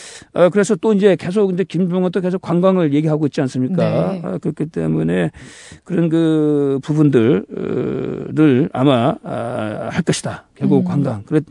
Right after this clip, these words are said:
Speaker 1: 그렇다 그러면은 지금 우리 정부가 제안하고 있는 그 개별 관광객에 대한 북한 방문 이런 부분 또 북한도 나름대로 한번
Speaker 2: 음.
Speaker 1: 생각을 해가지고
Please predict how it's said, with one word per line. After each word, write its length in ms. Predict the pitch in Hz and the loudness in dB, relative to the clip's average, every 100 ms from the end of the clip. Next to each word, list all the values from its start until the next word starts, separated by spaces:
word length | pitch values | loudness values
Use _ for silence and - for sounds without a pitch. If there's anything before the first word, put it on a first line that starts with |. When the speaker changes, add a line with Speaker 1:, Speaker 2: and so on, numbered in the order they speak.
| _ - | _ -12
Speaker 1:
그렇다 240 | - 180 | -6 0
그러면은 380 | 196 185 185 196 - - - | 2 2 0 -2 -4 -20 -20
지금 240 | - 165 160 | -6 -2 0
우리 320 | 165 170 160 | 2 4 4
정부가 420 | 147 151 143 147 | 2 -2 0 -2
제안하고 540 | 131 135 135 123 120 123 | -2 -2 0 -2 -2 0
있는 400 | 113 113 160 165 - _ _ _ | 0 2 2 0 -6 _ _ _
그 460 | 113 123 113 107 | 0 2 0 -2
개별 500 | 104 143 156 123 113 | -2 4 4 4 -2
관광객에 760 | 135 143 127 127 117 120 117 127 | -4 0 2 2 2 2 4 2
대한 200 | 139 120 | 2 -2
북한 300 | 127 - 131 | -4 -4 -2
방문 340 | 117 120 117 123 | 0 0 -2 0
이런 220 | 127 139 | 0 0
부분 200 | 135 127 | 0 -2
또 100 | 143 | -2
북한도 560 | 139 - 143 156 160 - _ _ _ | -4 -2 0 2 0 0 _ _ _
나름대로 400 | 127 143 135 139 | 2 2 2 0
한번 380 | 127 143 117 233 _ _ | 0 0 -2 -6 _ _
Speaker 2:
음. 80 | - | 0
Speaker 1:
생각을 400 | 190 165 180 120 | 2 2 2 0
해가지고 520 | 170 170 147 123 160 | 2 2 2 0 0